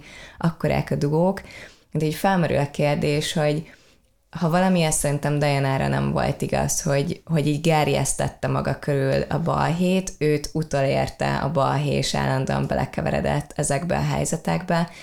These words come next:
de egy idő után megpróbált minél észrevehetetlenebb lenni, minél kevesebbet mutatni, nem?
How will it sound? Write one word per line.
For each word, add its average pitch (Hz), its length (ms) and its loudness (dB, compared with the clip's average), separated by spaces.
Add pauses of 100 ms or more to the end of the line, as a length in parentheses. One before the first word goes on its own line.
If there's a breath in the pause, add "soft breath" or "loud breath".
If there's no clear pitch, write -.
(280 loud breath)
de 151 360 0
egy 165 160 0
idő 160 220 2
után 151 580 0 (320)
megpróbált 151 840 0
minél 170 460 2
észrevehetetlenebb - 1300 0
lenni, 143 560 2 (380 loud breath)
minél 160 440 2
kevesebbet 139 800 0
mutatni, 139 640 -2
nem? 160 380 0